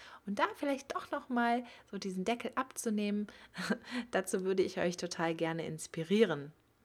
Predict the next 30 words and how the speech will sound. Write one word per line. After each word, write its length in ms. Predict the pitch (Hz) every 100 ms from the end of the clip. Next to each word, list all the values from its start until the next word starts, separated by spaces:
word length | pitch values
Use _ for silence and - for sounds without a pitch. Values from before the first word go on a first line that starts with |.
| _ _ _ _
Mich 160 | 185 -
würde 220 | 220 214
auch 60 | 208
sehr 200 | 214 220
interessieren, 500 | 220 214 - 208 190
was 160 | 180
ihr 140 | - 175
selbst 320 | 208 277 -
eigentlich 340 | 175 165 165
für 100 | -
Erfahrungen 600 | 151 156 185 190 170 160
gemacht 420 | 160 175 240 -
habt 300 | 156 147 - - - - - - - -
mit 180 | 180 175 -
Selbstbefriedigung. 1080 | - 180 180 - - - 156 156 151 151 151 - _ _ _ _ - -
Ist 120 | -
das 100 | 170
für 160 | - -
euch 240 | 170 170
eher 140 | - 180
ein 140 | 175
Thema, 340 | - 180 170
was 180 | 160 156
ihr 140 | - -
ablehnt, 640 | 247 - 226 226 226 233 -
oder 180 | 175
ist 100 | 160
das 120 | - -
für 160 | -
euch 180 | - 151